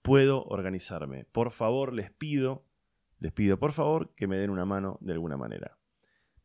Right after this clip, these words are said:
Che, no, les decía recién, eh,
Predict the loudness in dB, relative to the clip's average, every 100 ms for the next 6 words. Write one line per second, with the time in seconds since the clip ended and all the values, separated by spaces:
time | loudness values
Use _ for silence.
0 | -14 -6 -4 -4 -8 _ _ 0 4 4
1 | 2 -2 -4 -2 0 2 0 0 4 4
2 | 4 -4 _ _ _ _ _ _ _ _
3 | _ _ -4 0 0 -2 -4 -4 -4 -6
4 | -6